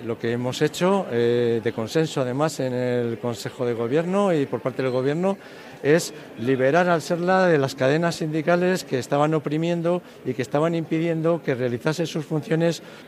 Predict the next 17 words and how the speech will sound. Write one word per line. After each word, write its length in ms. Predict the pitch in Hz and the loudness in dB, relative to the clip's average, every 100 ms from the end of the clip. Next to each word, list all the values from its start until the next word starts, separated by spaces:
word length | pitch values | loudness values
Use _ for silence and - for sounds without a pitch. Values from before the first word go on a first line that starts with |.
| - - - - | -18 -18 -8 2
con 160 | 143 | 4
una 180 | 165 160 | 4 4
doble 240 | 151 143 135 | 4 2 0
perspectiva, 600 | 131 - 127 190 190 131 | -2 -6 -2 2 4 4
con 240 | - 127 | 2 0
una 180 | 143 147 | 4 4
mayor 300 | 147 143 160 | 4 4 2
eficacia 520 | 151 147 - 135 123 | 2 0 2 2 2
y 80 | 127 | 2
eficiencia 680 | 151 180 175 202 185 202 190 | 2 0 2 0 0 -2 -2
y 100 | 147 | -4
con 200 | 139 139 | -2 0
un 140 | 160 160 | 2 2
mayor 300 | 143 156 147 | 2 2 2
control 360 | 135 127 147 | -2 0 0
del 160 | 131 113 | 0 -2
gasto. 540 | 110 - 101 - - | -4 -8 -12 -12 -16